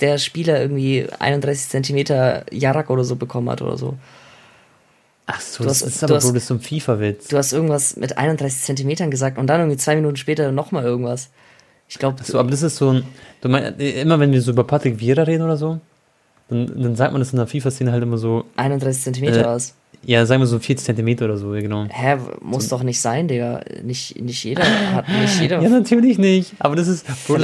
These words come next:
Speaker 2: das ist
Speaker 1: hat er
Speaker 2: aber
Speaker 1: auch einen
Speaker 2: nicht
Speaker 1: kleinen, Digga.
Speaker 2: <laughs> Anton denkt, ich bin so voll der Perverse. Bro, das ist, sagt jeder, also, sagt, ah, egal.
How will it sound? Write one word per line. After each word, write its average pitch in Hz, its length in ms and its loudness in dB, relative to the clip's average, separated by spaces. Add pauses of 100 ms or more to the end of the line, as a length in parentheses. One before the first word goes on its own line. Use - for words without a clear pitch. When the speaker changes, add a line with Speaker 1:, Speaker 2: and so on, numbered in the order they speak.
Speaker 2:
das - 20 -2
ist 160 60 4
Speaker 1:
hat 165 60 4
er 160 40 6
Speaker 2:
aber 147 60 6
Speaker 1:
auch 131 60 0
einen 143 80 -2
Speaker 2:
nicht 135 80 -6
Speaker 1:
kleinen, 156 340 4
Digga. 135 320 0 (540)
Speaker 2:
<laughs> 254 580 -2
Anton 262 340 0
denkt, 240 160 4
ich 220 120 -6
bin 226 120 0
so 220 80 0
voll 208 160 0
der 196 60 2
Perverse. 165 400 0 (380)
Bro, 160 240 2
das 139 220 0
ist, 135 240 -4
sagt 135 200 0
jeder, 160 320 4
also, 120 300 0 (100)
sagt, 131 280 0 (400)
ah, 120 100 2
egal. 101 320 0